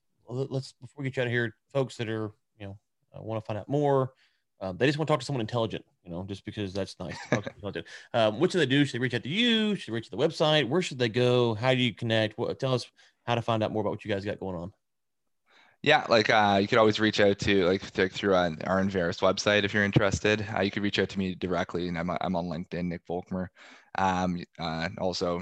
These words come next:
Speaker 2: on email too, nick dot volkmer at enverus dot com. Um, so a few different ways to reach, reach out to us.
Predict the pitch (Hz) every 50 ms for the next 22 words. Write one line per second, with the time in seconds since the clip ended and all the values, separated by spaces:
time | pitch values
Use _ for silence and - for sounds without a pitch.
0 | 95 - - 98 92 90 95 95 92 95 90 90 92 - - 95 95 92 92 92
1 | 92 - - 90 90 87 - 90 87 - - 87 90 87 87 92 92 92 90 90
2 | 90 - - 92 90 - - 92 92 92 95 101 _ _ - - - _ _ -
3 | - 82 90 90 92 - 92 87 85 82 76 - - - - 107 95 92 - 92
4 | 90 90 87 90 - - 90 90 80 - - - 92 92 - - 90 92 - -
5 | 92 95 95 - - - -